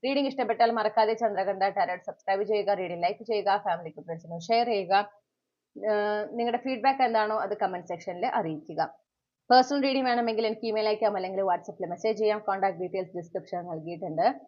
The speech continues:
മറ്റൊരു റീഡിങ്ങിലൂടെ നമ്മൾ വീണ്ടും കണ്ടുമുട്ടും എന്ന പ്രതീക്ഷയോടെ നിർത്തുന്നു. Thank you.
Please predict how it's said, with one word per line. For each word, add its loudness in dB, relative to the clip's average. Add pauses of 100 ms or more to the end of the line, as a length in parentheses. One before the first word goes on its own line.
(280)
മറ്റൊരു 2
റീഡിങ്ങിലൂടെ 0
നമ്മൾ 2
വീണ്ടും -4
കണ്ടുമുട്ടും -2
എന്ന -8
പ്രതീക്ഷയോടെ -6
നിർത്തുന്നു. -10
Thank -12
you. -10